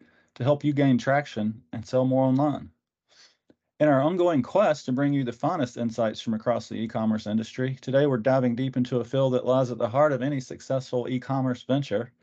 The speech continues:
and that is DevOps. Joining us today is an esteemed guest whose work has been instrumental in the world of DevOps, Savinder Puri.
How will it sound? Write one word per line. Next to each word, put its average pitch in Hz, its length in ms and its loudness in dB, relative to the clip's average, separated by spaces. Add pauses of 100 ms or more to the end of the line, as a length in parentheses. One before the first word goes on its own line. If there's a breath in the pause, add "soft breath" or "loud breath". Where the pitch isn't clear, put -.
(480)
and 110 100 0
that 139 200 4
is 107 120 -2
DevOps. 131 720 2 (880)
Joining 151 300 0
us 135 140 -2
today 143 420 4
is 127 100 -6
an 131 60 -4
esteemed 139 420 -2
guest 135 360 -2
whose 117 160 -6
work 131 240 -4
has 120 120 -12
been 123 140 -4
instrumental 131 460 -2
in 120 60 0
the 107 60 -2
world 110 220 -4
of 107 60 -8
DevOps, 107 680 -2
Savinder 127 540 -2
Puri. 135 540 -4